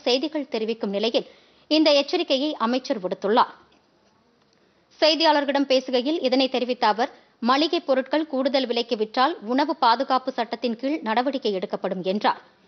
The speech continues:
இத்தகைய சூழ்நிலை ஏற்படாதவாறு வணிகர்களும் கடைக்காரர்களும் பார்த்துக் கொள்ள வேண்டும் என்று அவர் கேட்டுக் கொண்டார். இந்த விஷயத்தில் வணிகர்கள் அனைவரும் அரசுக்கு முழு ஒத்துழைப்பு தர வேண்டும், உரிய விலையில் பொருட்களை விற்க வேண்டும் என்று அவர் கேட்டுக் கொண்டார்.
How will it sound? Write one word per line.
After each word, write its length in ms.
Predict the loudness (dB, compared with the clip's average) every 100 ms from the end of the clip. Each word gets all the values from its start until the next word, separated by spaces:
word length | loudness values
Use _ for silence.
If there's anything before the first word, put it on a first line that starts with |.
| _ _ _ -2
இத்தகைய 420 | 0 2 2 0
சூழ்நிலை 420 | 0 2 2 2 2
ஏற்படாதவாறு 760 | 0 0 2 4 4 2 2 0
வணிகர்களும் 640 | 0 0 0 0 0 -2 0
கடைக்காரர்களும் 800 | 0 2 2 2 0 -2 -2 2
பார்த்துக் 360 | 2 2 -2
கொள்ள 140 | -2 -2
வேண்டும் 300 | -2 -4 -2
என்று 240 | -4 -2 -4
அவர் 220 | -4 -4
கேட்டுக் 260 | -6 -6 -2
கொண்டார். 280 | 0 0 -2 -10 _ _ 0
இந்த 160 | 2 2
விஷயத்தில் 480 | 2 0 0 0
வணிகர்கள் 560 | 0 0 0 0 2 2
அனைவரும் 380 | 0 0 -2 0 0
அரசுக்கு 440 | 0 -2 -4 -6 -6
முழு 300 | -2 0 2
ஒத்துழைப்பு 480 | 0 0 0 0 0
தர 180 | 0 0
வேண்டும், 360 | 0 -2 -4 -6 _ _ -2
உரிய 260 | 2 4 2
விலையில் 400 | 2 0 -2 -2
பொருட்களை 440 | 0 0 0 0
விற்க 260 | 0 -2 0
வேண்டும் 300 | 2 2 -2
என்று 240 | -4 -6
அவர் 220 | -6 -6 -6
கேட்டுக் 260 | -6 -6
கொண்டார். 300 | -2 0 0